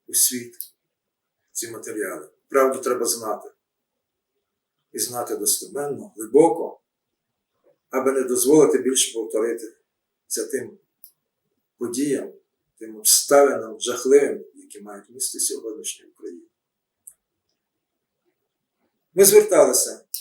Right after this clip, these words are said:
до певних громад. Ми просили допомогти ці книжки скоріше спровадити. Так, вони вийдуть. При тих, власне, зібраних коштах,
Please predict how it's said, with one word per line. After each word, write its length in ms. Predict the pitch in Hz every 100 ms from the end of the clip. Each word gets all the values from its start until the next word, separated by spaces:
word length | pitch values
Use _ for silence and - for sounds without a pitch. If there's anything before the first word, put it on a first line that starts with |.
| -
до 120 | 113
певних 320 | - 165 160 147
громад. 540 | 135 123 110 107 - _ _ _ _ _ _ _ _ _ _ _ - - _ _ _ _ -
Ми 100 | 156
просили 760 | 185 185 160 156 127 - - - _ _ _ _ _
допомогти 760 | 127 127 135 135 135 110 104 - _ _ _ _ _ _ _ _ -
ці 140 | 113
книжки 420 | - 110 - 123
скоріше 480 | 131 - 101 107 -
спровадити. 640 | - 101 95 85 - - - _ _ -
Так, 240 | 185 180
вони 200 | 190 196
вийдуть. 540 | 185 160 - - - _ _ _ _ _ _ _ _ _ _ _ _ _ _ _ _ -
При 120 | 135
тих, 520 | 160 151 - - _ _ _ _ _ _ _ _ _ _ _ _ _ -
власне, 300 | 139 - 131
зібраних 480 | 135 123 117 110 -
коштах, 440 | 139 139 - 214